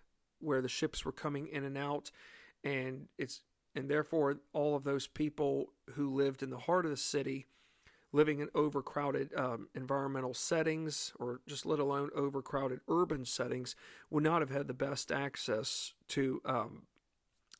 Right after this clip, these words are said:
good drinking water. So, uh, we've got to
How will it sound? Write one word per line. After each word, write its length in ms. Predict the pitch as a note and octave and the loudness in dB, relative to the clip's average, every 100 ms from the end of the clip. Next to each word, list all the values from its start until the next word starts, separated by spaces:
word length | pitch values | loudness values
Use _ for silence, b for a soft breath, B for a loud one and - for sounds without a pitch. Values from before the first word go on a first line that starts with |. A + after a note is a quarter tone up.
| _ _ - | _ _ -10
good 220 | C#3 C#3+ B2+ | -2 -2 0
drinking 460 | C#3+ D#3 - A#2+ | -2 -2 -6 -10
water. 400 | A#2+ - - - B B B B B B B B B | -8 -8 -6 -8 B B B B B B B B B
So, 520 | - F#3+ E3+ D3+ - - - | 2 6 8 8 4 -8 -18
uh, 160 | - | -12
we've 360 | - D#3+ E3 D3+ | -8 0 0 2
got 280 | F3+ G3 F#3+ | 4 4 2
to 400 | F3+ E3+ D#3 | 2 4 2